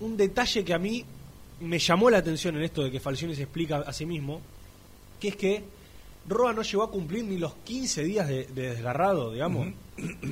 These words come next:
Speaker 1: <clears throat> Creo que fueron, ya no había dicho el otro día, once días, nada.
Speaker 2: Ujú.
Speaker 1: Y lo mandó al banco. Y no solo eso, Rubén, fue
Speaker 2: Entró.
Speaker 1: el primer cambio del equipo.
Speaker 2: Claro.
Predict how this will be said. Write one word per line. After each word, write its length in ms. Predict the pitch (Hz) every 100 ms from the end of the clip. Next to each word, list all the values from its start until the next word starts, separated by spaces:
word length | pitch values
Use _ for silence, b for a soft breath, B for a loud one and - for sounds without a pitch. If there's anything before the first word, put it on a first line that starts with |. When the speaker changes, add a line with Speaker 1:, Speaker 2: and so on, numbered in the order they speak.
| 127
Speaker 1:
<clears throat> 60 | -
Creo 120 | 180
que 60 |
fueron, 240 | 127 160 135 - -
ya 160 | 196
no 80 | 180
había 140 | 156
dicho 180 | 160 -
el 60 | 147
otro 140 | 131
día, 140 | 147 135
once 360 | 190 190 117
días, 280 | 143 202 113
nada. 380 | 143 226 160 110 -
Speaker 2:
Ujú. 280 | 131 135 190 - - -
Speaker 1:
Y 60 |
lo 100 | 147
mandó 180 | 160 196
al 60 | 220
banco. 320 | 214 156 147
Y 40 | 170
no 100 | 208
solo 200 | 185 196
eso, 160 | 165
Rubén, 280 | 120 151 143 - - -
fue 40 |
Speaker 2:
Entró. 120 | 113
Speaker 1:
el 60 | -
primer 240 | 180 196
cambio 240 | 202 196 170
del 80 |
equipo. 260 | 147 180 117 - -
Speaker 2:
Claro. 280 | - 156 156